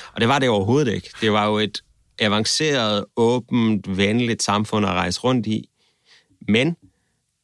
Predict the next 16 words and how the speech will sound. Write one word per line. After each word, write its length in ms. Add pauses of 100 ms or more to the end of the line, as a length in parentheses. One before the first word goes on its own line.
øh, 300 (120)
så 160
var 200
der 120
jo 140
også 240
den 140
her 140
politiske 1000 (500)
magt, 520 (500)
som 540
var 300
alt 320
det 60
andet, 380
ikke? 160